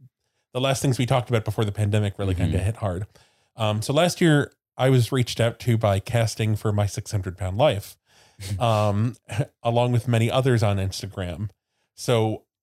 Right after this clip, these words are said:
Speaker 1: when I was reached out to about another show that did not name itself, um, I was dubious,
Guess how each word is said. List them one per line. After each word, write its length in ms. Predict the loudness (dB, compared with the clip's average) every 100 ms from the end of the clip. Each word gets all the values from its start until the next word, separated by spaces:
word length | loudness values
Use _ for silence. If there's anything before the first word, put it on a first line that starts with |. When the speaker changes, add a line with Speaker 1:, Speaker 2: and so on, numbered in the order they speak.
| _
Speaker 1:
when 160 | -4 0
I 80 | 2
was 200 | 2 0
reached 300 | -2 -2 2
out 300 | 2 0 -6
to 520 | -2 0 0 -2 -6 -8
about 220 | -2 -2
another 380 | 2 2 4 2
show 520 | 2 0 0 -2 -4 -8 _
that 300 | -8 -8 _
did 140 | -2
not 160 | 0 0
name 180 | 0 -2
itself, 440 | -4 -4 -4 -8 -20 _ _ _ _
um, 380 | -2 0 0 -2 -8
I 140 | -4 2
was 180 | 2
dubious, 640 | 0 -2 0 0 0 -4